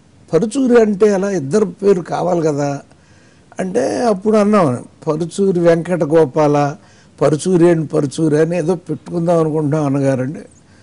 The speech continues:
మీ పేరు మేము పెడతాం" అని ఒక్క సెకండ్ అలా అని పరుచూరి బ్రదర్స్ అన్నారు. నిజంగా గబిక్కిన ఎక్కలేదమ్మా. "ఇదేంటి వెంకటరామాయణకులాగా పరుచూరి" అని అనిపించింది. అలా చూసాం,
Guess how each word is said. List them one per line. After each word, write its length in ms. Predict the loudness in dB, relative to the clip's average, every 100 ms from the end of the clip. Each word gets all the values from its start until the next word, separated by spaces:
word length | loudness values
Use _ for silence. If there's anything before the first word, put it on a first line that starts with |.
| _ _ -2
మీ 100 | 0
పేరు 260 | 2 2 4
మేము 240 | 2 0
పెడతాం" 420 | -4 -6 -10 -16 -18 _ _ _ _ _ _ _ _ _ _ _ _ -4
అని 100 | -2
ఒక్క 180 | -2
సెకండ్ 400 | -2 -2 -4 -2
అలా 160 | 0 0
అని 260 | -2 -4 -6 _ _ _ _ _ _ -4
పరుచూరి 380 | -2 -2 -2 -2
బ్రదర్స్ 500 | -2 -4 -4 -4 -8
అన్నారు. 340 | -14 -20 -20 _ _ _ _ _ _ _ -12 -4
నిజంగా 680 | 0 4 6 6 6 4
గబిక్కిన 500 | 4 2 2 2 2
ఎక్కలేదమ్మా. 640 | 2 2 4 4 0 -12 -20 _ _ _ _ _ _ _ -8
"ఇదేంటి 680 | -2 0 0 -4 -6 -6 -6
వెంకటరామాయణకులాగా 1400 | -6 -6 -4 -4 -4 -2 -2 -2 -2 0 -2 -4 -8 -12 -14 -4 -2 -2 -6 -2
పరుచూరి" 320 | 0 2 2
అని 260 | 4 4
అనిపించింది. 640 | 6 6 4 2 0 -2 -12 -18 -20 -20 -20 _ _ _ _
అలా 300 | -2 2 4 4 4
చూసాం, 360 | 4 4 0